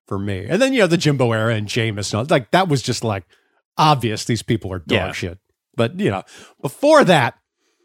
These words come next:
Speaker 1: during the Bobby Bowden slash Shelly Marcone era.
Speaker 2: But it was still skanky and humid.
Speaker 1: Hmm.
Speaker 2: That was, <laughs> yeah, that's all right, I guess.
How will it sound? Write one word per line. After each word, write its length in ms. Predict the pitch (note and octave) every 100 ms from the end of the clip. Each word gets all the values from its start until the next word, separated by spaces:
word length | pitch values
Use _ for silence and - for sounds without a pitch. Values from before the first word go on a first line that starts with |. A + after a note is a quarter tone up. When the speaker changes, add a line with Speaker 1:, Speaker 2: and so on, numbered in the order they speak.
| _ _ _ _ _ -
Speaker 1:
during 280 | D#3 D3+
the 180 | C#3 D3 - -
Bobby 200 | D#3 D#3
Bowden 420 | D3+ D3 C#3 B2+
slash 360 | - D3+ C3 -
Shelly 280 | - D3+
Marcone 460 | C3+ C#3 C#3 C3+ G#2+
era. 340 | F#2+ F2+ F#2+ - _ _
Speaker 2:
But 100 | C3
it 60 | D3+
was 120 | B2+
still 240 | - E3
skanky 760 | C#3 - - - A#2+ C3 C3 B2+
and 120 | A2+
humid. 560 | - - A2+ A#2 B2 B2+ B2
Speaker 1:
Hmm. 120 | G2+ F#2
Speaker 2:
That 120 | B2
was, 300 | C3 - -
<laughs> 0 |
yeah, 160 | G#3 C3+
that's 220 | C#3 D#3
all 100 | F#3+
right, 200 | G2+ F2+
I 100 | F2
guess. 320 | F#2 F2+ -